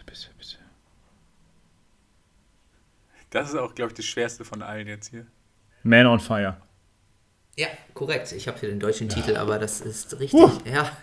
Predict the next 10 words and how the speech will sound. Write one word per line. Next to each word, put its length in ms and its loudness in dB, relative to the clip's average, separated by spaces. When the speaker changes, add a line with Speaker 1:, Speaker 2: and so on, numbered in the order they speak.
Speaker 3:
nochmal 280 0
die, 280 2
die 100 -4
Schlinge, 880 0
äh, 40 -6
geöffnet 540 0
nochmal 240 -4
ein 80 -8
bisschen. 420 -4
Okay, 380 2